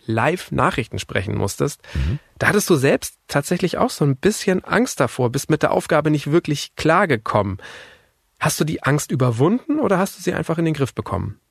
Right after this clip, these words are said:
Speaker 2: Genau, ich hab sie überwunden, würde ich sagen. Und, äh, das ist noch sehr schmeichelhaft, was du jetzt gerade gesagt hast, dass ich ein bisschen Angst hatte.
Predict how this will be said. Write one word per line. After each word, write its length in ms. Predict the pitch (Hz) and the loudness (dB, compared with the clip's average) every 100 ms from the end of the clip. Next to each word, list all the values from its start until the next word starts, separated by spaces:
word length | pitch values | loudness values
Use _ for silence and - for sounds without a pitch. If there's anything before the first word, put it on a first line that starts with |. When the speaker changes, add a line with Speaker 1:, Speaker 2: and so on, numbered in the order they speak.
| _ _ - | _ _ -2
Speaker 2:
Genau, 220 | 143 160 | 0 2
ich 160 | 135 156 | 0 -2
hab 80 | 156 | -2
sie 120 | 180 | -2
überwunden, 680 | 151 143 123 120 98 87 82 | 0 -2 2 2 2 0 0
würde 220 | 85 80 | 0 0
ich 100 | 82 | 0
sagen. 480 | 85 78 78 85 90 | 0 0 0 -2 -4
Und, 420 | - 104 101 - | -2 -2 -2 -2
äh, 200 | 104 90 | -2 0
das 240 | 101 95 135 | -2 -2 -4
ist 240 | - 127 | -4 -2
noch 220 | 113 104 | -2 -2
sehr 340 | 110 113 123 110 | 0 2 2 0
schmeichelhaft, 760 | 113 110 123 98 107 104 - | 0 0 2 2 2 0 0
was 220 | 113 - | -2 2
du 100 | 113 | 4
jetzt 180 | 101 - | 4 2
gerade 280 | 104 95 92 | 2 4 2
gesagt 400 | 95 98 101 117 | 2 2 2 -2
hast, 180 | 104 98 | -2 -2
dass 140 | 101 | -2
ich 140 | 98 | -2
ein 140 | 92 90 | -2 0
bisschen 380 | 143 - 110 98 | 0 0 0 0
Angst 300 | 92 95 104 | 0 0 0
hatte. 260 | 101 135 | 0 0